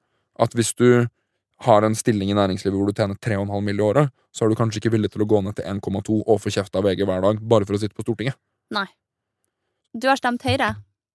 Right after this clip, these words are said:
Speaker 1: Nei, det har jeg ikke.
Speaker 2: Det har du ikke.
Speaker 1: Hvorfor skulle jeg gjort det?
Speaker 2: Nei, jeg vet ikke.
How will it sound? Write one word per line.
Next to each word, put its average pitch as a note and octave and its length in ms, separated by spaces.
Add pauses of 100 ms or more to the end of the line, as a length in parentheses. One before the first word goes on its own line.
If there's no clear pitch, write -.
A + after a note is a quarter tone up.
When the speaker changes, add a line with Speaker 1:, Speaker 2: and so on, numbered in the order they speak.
(100)
Speaker 1:
Nei, A2 120
det - 160
har F2+ 120
jeg - 40
ikke. - 120 (200)
Speaker 2:
Det A#3+ 80
har G#3+ 80
du G#3+ 60
ikke. G#3+ 140 (160)
Speaker 1:
Hvorfor F3+ 200
skulle D4 140
jeg D4+ 60
gjort G4+ 100
det? G4+ 80 (920)
Speaker 2:
Nei, C5 120
jeg G4+ 100
vet C4+ 220
ikke. B4+ 120